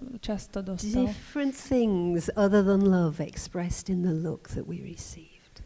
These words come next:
Speaker 1: Dostali ste iné veci cez, um, pohľad ľudí?
Speaker 2: We were made to receive the look of love.
Speaker 1: Lebo sme stvorení na to, aby sme prijali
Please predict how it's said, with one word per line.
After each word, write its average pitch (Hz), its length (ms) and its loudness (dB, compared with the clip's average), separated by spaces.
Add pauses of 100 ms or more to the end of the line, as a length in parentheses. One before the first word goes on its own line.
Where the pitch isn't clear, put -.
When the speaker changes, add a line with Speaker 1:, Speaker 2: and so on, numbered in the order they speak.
(160)
Speaker 1:
Dostali 233 480 -4
ste - 560 -10 (240)
iné 233 400 2
veci 240 420 -2
cez, 202 540 -8
um, 196 340 -4 (300)
pohľad 202 640 -4 (320)
ľudí? 208 480 -6 (240)
Speaker 2:
We 226 100 2
were 226 160 2
made 214 640 0 (100)
to 214 80 -4
receive 185 640 -8 (160)
the 170 140 -8 (100)
look 175 400 -14 (160)
of 165 300 -14
love. 151 320 -20 (560)
Speaker 1:
Lebo 226 240 -4
sme 233 720 -4
stvorení 226 720 -2
na 202 160 -4
to, - 160 -12
aby 220 180 -8
sme 220 220 -6 (160)
prijali 208 720 -6